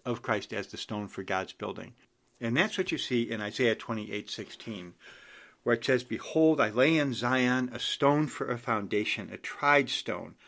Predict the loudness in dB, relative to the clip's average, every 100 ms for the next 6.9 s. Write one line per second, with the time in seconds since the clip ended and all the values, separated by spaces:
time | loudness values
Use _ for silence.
0 | -20 -20 -6 -6 -4 2 4 4 -2 0
1 | 0 2 0 -2 -8 -8 -10 -14 -20 -12
2 | -4 0 4 8 6 6 2 2 0 -2
3 | -6 -4 -2 4 6 6 4 2 4 4
4 | 4 -4 -6 -2 -2 -2 -4 -6 -6 -6
5 | -8 -8 -14 -18 -18 -20 -20 -20 -20 -4
6 | 0 2 2 0 0 0 0 0